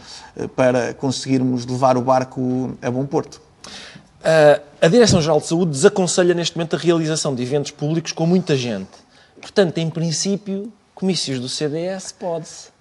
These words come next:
Speaker 1: Olha, oh, Ricardo, é curioso, eu, eu primeiro venho a este programa e tenho a plateia vazia. <laughs> Portanto, eu, eu acho que, hum, o C D S, o Ricardo sabe bem, tem quarenta e cinco anos. E eu dou-lhe aqui algumas informações.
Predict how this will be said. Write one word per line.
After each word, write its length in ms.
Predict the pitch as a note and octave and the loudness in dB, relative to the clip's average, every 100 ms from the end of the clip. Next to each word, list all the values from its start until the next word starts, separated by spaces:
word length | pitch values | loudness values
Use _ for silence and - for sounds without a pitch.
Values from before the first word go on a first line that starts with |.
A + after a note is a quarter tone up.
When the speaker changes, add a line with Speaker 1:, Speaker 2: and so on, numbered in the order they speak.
| _ - | _ -10
Speaker 1:
Olha, 160 | C3 A2+ A#2+ - | -8 -8 -10 -14
oh, 40 | |
Ricardo, 360 | C3 B2+ B2 C#3 _ _ - | -12 -8 -8 -8 _ _ -14
é 80 | A#2+ | -8
curioso, 440 | C#3+ C3+ C#3+ C#3+ | -4 0 0 -2
eu, 300 | - - A#2+ - | -8 -8 -10 -12
eu 40 | |
primeiro 240 | C3 C3+ B2 | -14 -10 -4
venho 140 | C#3 | -2
a 60 | C#3 | -2
este 120 | C3+ | -4
programa 400 | C#3 C3+ D3 D3+ | -4 -2 -2 -2
e 240 | C3+ A2 | -8 -12
tenho 200 | B2+ B2+ | -6 -4
a 20 | B2+ | -2
plateia 320 | C3 C3 B2+ | -4 -4 -4
vazia. 440 | B2+ A2+ G#2 D#2+ | -4 -4 -8 -10
<laughs> 60 | - | -6
Portanto, 560 | C3+ - A3 - F3 - - - D3 | -4 4 4 6 0 -4 -12 -14 -4
eu, 180 | D3+ C3 | -2 0
eu 160 | C#3+ C3 | 2 2
acho 220 | C#3 - | -2 -6
que, 120 | - | -4
hum, 520 | C#3+ D3 - C3 - - _ | -2 -2 -4 -8 -8 -14 _
o 80 | D3 | -10
C 180 | - C#3+ | -2 0
D 100 | A#2 | 0
S, 300 | A#2 - - | -4 -10 -12
o 80 | A#2+ | -10
Ricardo 320 | A#2 A#2 A2+ | -8 -8 -8
sabe 280 | - B2 A2 A2 | 0 0 0 -2
bem, 180 | G#2+ A#2 | -6 -8
tem 180 | C3 B2+ | -6 -2
quarenta 300 | C3+ C#3+ C3+ | 0 0 0
e 40 | |
cinco 360 | - A#2+ A2 G#2+ | -4 -6 -6 -10
anos. 280 | A2 - _ - - - - - | -12 -20 _ -20 -20 -20 -20 -14
E 120 | - D3+ | -2 2
eu 60 | |
dou-lhe 160 | D#3+ D3+ | 2 2
aqui 100 | D#3+ | 2
algumas 280 | D3 D3 C#3 | 2 2 -2
informações. 720 | - C3+ A#2 - - - | -2 -2 -2 -4 -12 -18